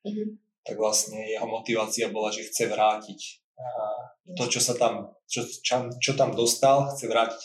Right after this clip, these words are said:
Speaker 2: tej škole a tým deťom, ktorí sú tam teraz, hej. Čiže
Speaker 1: Mhm.
Speaker 2: to bola tiež taký pekný moment, že tá motivácia a toho, toho Dominik sa volá, Dominika bola, bola veľmi, sa mi to veľmi páčilo.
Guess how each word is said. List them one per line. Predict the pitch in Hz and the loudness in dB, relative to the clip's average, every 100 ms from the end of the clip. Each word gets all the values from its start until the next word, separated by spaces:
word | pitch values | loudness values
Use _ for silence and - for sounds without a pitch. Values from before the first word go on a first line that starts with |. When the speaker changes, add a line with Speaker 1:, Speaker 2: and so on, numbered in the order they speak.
| - | -6
Speaker 2:
tej | 107 | -4
škole | - 120 113 | -2 0 2
a | 107 | 0
tým | 110 104 | -4 -6
deťom, | 110 107 101 | -6 -6 -12
ktorí | - 120 - | -12 -8 -8
sú | - | -8
tam | - - | -12 -12
teraz, | 110 110 - 117 | -14 -14 -12 -12
hej. | - | -8
Čiže | - 226 208 214 | -8 -6 -2 -2
Speaker 1:
Mhm. | 214 - _ _ | -4 -14 _ _
Speaker 2:
to | - | -6
bola | 110 113 113 | 0 0 0
tiež | 120 - | 0 0
taký | 110 - | 0 -4
pekný | 110 110 - 113 | -4 -4 -4 -2
moment, | 107 110 110 104 | -2 -2 -6 -12
že | 107 110 110 | -10 -8 -6
tá | 110 | -6
motivácia | 104 110 - 110 104 104 - 110 104 104 - _ _ _ - - - _ _ _ _ _ _ _ | -8 -10 -6 0 0 0 -2 2 2 2 -2 _ _ _ -6 -6 -8 _ _ _ _ _ _ _
a | 110 104 101 104 101 - - | 0 2 4 4 0 -4 -2
toho, | 113 107 104 104 104 | 0 2 4 4 0
toho | - 104 107 101 98 98 - | -4 -2 2 2 0 -6 -10
Dominik | 113 110 104 - | -10 -8 -6 -4
sa | |
volá, | 101 104 101 | 0 0 0
Dominika | 110 107 101 110 | -6 -12 -4 -2
bola, | 107 104 104 104 - _ | 0 2 2 0 -6 _
bola | 110 107 107 | -4 -4 -2
veľmi, | 104 107 104 104 101 _ | -6 -8 -14 -16 -20 _
sa | - 117 | -4 -4
mi | |
to | - 107 | -4 -6
veľmi | 107 117 | -6 -6
páčilo. | 107 110 - - | -4 -4 -4 -10